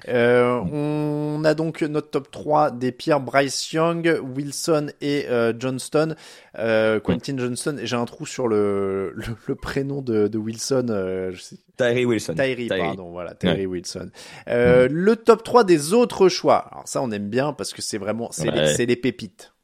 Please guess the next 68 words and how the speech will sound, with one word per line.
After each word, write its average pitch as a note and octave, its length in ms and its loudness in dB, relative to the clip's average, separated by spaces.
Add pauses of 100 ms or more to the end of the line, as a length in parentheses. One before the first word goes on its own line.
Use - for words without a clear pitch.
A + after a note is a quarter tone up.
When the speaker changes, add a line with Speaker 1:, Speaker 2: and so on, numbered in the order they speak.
Speaker 1:
C'est - 160 -16
les F#2+ 80 -10
pépites. - 460 -16
C'est - 260 -10
quoi E3+ 120 6
tes C#3+ 180 -6
trois - 320 0
pépites D3 540 -4 (100)
de A2+ 140 -2
la A2+ 260 0
draft ? A2 260 -2
Alors G2+ 140 2
là, A#2+ 80 2
il G#2 60 0
va F2+ 80 0
falloir - 240 -6
que G#2+ 100 -8
je - 80 -12
scrolle - 300 -2
dans F#2+ 80 -4 (180)
tous F#3+ 140 -6
les D3 120 4
Speaker 2:
<laughs> - 0 -
Speaker 1:
sens. - 200 -4
Speaker 2:
Exactement. G#2+ 680 4 (140)
Speaker 1:
Euh, D#3 540 0
Speaker 2:
Tu G#2 100 2
Speaker 1:
je... F2+ 160 0 (240)
Et A2 80 -14
puis, A2 160 -8
il A2 40 -2
va A2 60 -2
falloir - 220 -4
que A#2+ 80 -4
je G#2 80 -6
me G#2 80 -6
rappelle. G#2 380 0
Alors, F2+ 340 -4
euh, F2 400 -6 (320)
je G#2+ 140 -8
vais A2 100 -4
descendre, B2 460 -2
vas-y, A2 260 0
dis-moi, A2+ 260 0
vers B2 140 4
le B2 60 0
cinquième, D3 640 0
euh, A2 320 -4
Speaker 2:
C'est G#2+ 160 0
ça, G#2 220 -2
cinquième G#2+ 380 -4
tour. C#3 200 -2
Et - 60 -8
c'était G#2+ 260 -2
le G#2 160 0
tout G#3 220 -2
dernier D#3+ 320 0
choix D#3+ 180 2
du C#3 100 0
cinquième B2+ 340 0
Speaker 1:
voilà, B2 160 0
Speaker 2:
tour. F#2+ 40 2
Speaker 1:
j'allais G#2+ 220 -8
dire, B2 120 -6
il A#2+ 60 -6
faut G#2+ 140 -10
que G2+ 40 -8
je G2+ 60 -10